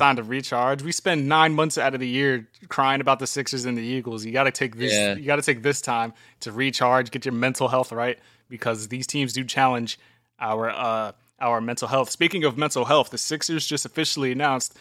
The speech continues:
Speaker 2: that they have re-signed Montrezl Harrell. So, uh, <laughs>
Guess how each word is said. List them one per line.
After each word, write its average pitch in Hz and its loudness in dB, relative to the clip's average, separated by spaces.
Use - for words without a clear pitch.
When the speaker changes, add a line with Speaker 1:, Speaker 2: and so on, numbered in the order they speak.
Speaker 2:
that 123 -4
they 139 4
have 113 4
re-signed 143 2
Montrezl 147 4
Harrell. 131 2
So, 135 4
uh, 143 10
<laughs> - -4